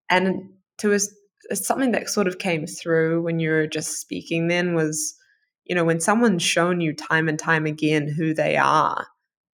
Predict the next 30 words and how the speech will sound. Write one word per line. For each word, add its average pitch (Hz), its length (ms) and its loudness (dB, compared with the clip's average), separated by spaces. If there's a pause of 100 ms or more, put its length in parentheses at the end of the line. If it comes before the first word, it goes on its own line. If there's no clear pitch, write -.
it 175 200 2
then 226 180 2
becomes 170 800 -2 (280)
your 180 360 2
responsibility 170 1040 0
to 165 120 -10
choose 165 360 -2
if 160 160 -8
you 156 280 0 (180)
keep - 440 -6 (120)
wanting 160 320 2
to - 120 -14
interact - 720 -2
with 160 320 -2
what 165 200 2
you 170 160 0
know 160 680 2 (160)
someone's 160 720 -2
capacity - 680 -2
is. - 380 -4 (500)
You 175 80 0
know, 170 120 2
we 170 100 4
really 180 280 2
have 185 180 -4
to 170 80 -4
be 160 240 -2
honest 214 340 2
with 160 160 0
ourselves - 800 0